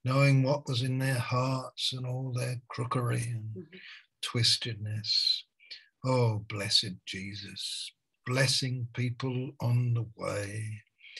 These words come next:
Speaker 1: Lord, praying, "Father, forgive them as they nailed you to the tree." Oh, Jesus, triumphant in the day of darkness.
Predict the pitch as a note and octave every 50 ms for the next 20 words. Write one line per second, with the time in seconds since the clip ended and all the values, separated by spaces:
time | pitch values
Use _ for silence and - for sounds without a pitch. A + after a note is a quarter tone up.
0 | - - - - - - - _ _ _ - - A#2+ B2 C3+ C3+ C3+ C3+ C3 C3
1 | C3 B2+ B2+ A#2+ A2+ - _ _ - - - - B2 C3 C3+ B2+ B2+ B2+ A#2+ A#2+
2 | B2+ C3 A#2 A#2 A#2 - - C#3 C#3+ F3 F#3+ F#3 F3+ F3 F3 E3+ E3 - - E3+
3 | C#3 A#2+ A#2+ - C3+ C#3 C#3 C3+ A#2+ A2+ - C3+ C3+ C3+ C3+ B2 B2 A#2+ A#2+ A#2
4 | A#2+ - _ _ _ - - - - - - - _ _ _ - B2 B2 A#2+ A2
5 | - - - - B2 A#2+ A#2 A2+ A2 G#2+ G#2+ G#2+ A2 G#2+ G#2+ A2 - - - -
6 | - _ _ - A2+ A#2 B2 C3 C#3 C#3 C3+ C3+ C3 B2+ B2 A#2+ - B2+ A#2 -
7 | - B2+ A#2+ A2 G#2+ G#2+ - _ - - - - F#2 E2+ E2 - E2+ E2+ F2 F2+
8 | F#2 F#2 F#2 F#2+ - - - - - - _ _ _ _ _ _ _ _ _ -
9 | C3 C3 B2+ A#2 A2 G#2 G2+ F#2+ - - - A#2 A2 A2+ A2+ A2 G#2+ - A#2 G#2+
10 | G#2+ - - - - - - A2+ A#2 A#2 A#2 A#2 A#2+ A#2+ A#2+ A#2+ - - A#2+ A#2
11 | A#2 A#2 G#2+ A2 - - - - - - - - - - - - _ - _ _
12 | _ B2+ B2 B2 A#2+ A#2+ A#2+ G#2 A2 A#2+ B2 C3 C3 B2+ B2+ B2 A2+ G#2+ A2 B2
13 | A#2 A2+ B2 C3 C3+ - - - G#2+ A#2+ A#2+ - - D4+ - - - - - -
14 | -